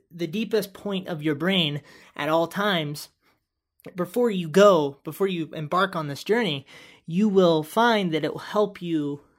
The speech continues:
it will help you actually accomplish things. It's this very subtle thing that will be in the back of your head.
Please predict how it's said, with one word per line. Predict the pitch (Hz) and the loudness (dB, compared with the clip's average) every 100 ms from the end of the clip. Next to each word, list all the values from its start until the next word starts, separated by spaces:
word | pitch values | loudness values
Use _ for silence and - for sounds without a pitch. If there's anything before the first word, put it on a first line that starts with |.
| _ _ _ _ _ | _ _ _ _ _
it | |
will | 160 151 | -8 -2
help | 196 196 | -2 -2
you | 185 - | -4 0
actually | 165 - - 165 151 | 0 0 -6 -6 -6
accomplish | 156 - 240 240 151 - | -8 -6 -6 -4 -6 -6
things. | - 57 - - - - - - _ - | -14 -16 -16 -20 -20 -20 -20 -20 _ -10
It's | - | -8
this | 170 151 | -8 -10
very | 156 196 233 | 0 0 0
subtle | - 190 202 214 | -4 -2 2 2
thing | 196 208 202 | 0 -2 -2
that | 143 - | -6 -6
will | 156 147 143 - - _ | -4 -4 -6 -14 -20 _
be | 165 175 | -4 -2
in | |
the | 160 | -2
back | 139 160 175 | 0 -2 0
of | 180 160 | -6 -6
your | 151 | -6
head. | 143 185 175 - | -4 -4 -4 -6